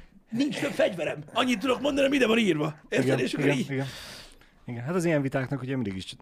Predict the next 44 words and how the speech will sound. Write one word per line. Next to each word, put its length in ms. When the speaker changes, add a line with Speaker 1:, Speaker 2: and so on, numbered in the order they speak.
Speaker 2:
nem 180
az 100
volt 180
a 60
célja, 320
hogy 140
a 140
két 300
vitázó 520
fél, 420
jó, 200
alapvetően 500
az 140
lenne 180
a 60
cél, 180
hogy 80
a 40
két 220
vitázó 380
fél 240
meggyőzze 420
a 80
másikat. 540
Speaker 1:
Igen, 380
igen, 220
igen, 220
igen. 220
Speaker 2:
Ami, 220
lássuk 360
be, 160
sose 280
fog 200
megtörténni, 1040
jelenleg 420
már 160
inkább 280
az 120
a 220
hasznossága, 840
hogy 240
a 80
harmadik 500
felet, 440